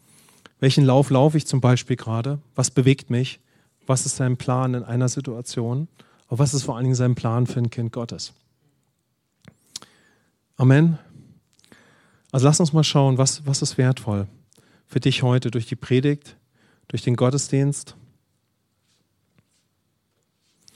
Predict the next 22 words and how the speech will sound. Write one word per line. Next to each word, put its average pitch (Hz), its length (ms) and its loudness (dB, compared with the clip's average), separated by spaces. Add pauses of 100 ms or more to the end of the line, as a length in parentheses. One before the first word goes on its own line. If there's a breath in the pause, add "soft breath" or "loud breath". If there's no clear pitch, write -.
(800 soft breath)
In 143 140 -2
ihm 160 280 10
haben 160 160 6
wir 151 120 6
das 135 180 -2
Leben. 120 480 -4 (1080)
Und 123 100 -2
der 123 120 0
Tod 147 220 -2
ist 131 120 -2
nicht 139 160 0
das - 140 -6
letzte 127 300 -4
Wort, 120 360 -4 (1040)
auch - 140 -8
wenn 127 100 4
wir 131 80 6
dem 127 160 4
täglich 131 560 -4 (600)
oder 127 220 -6
wenn 120 180 0
wir 117 260 -2